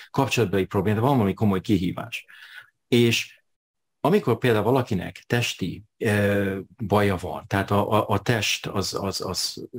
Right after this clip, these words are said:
tudod, fáj, ott mindig van valami ebből a gyilkosból. Tehát, mikor minket trauma ér, és beszéltük ezt, azt hiszem, a, a harmadiknál, mikor a szexuális trauma ér,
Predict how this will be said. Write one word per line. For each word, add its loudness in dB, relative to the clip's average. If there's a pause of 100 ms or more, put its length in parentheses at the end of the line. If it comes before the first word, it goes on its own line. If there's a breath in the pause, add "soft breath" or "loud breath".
(1160)
tudod, 0
fáj, 0 (220 loud breath)
ott -2
mindig 4
van 0
valami 0 (680)
ebből 2
a 2
gyilkosból. -2 (840 loud breath)
Tehát, 0
mikor 4
minket 4
trauma 2
ér, -4
és -4
beszéltük 0
ezt, -4
azt 0
hiszem, 0
a, 0
a -4
harmadiknál, 0
mikor -4
a -8
szexuális -2
trauma 0
ér, 2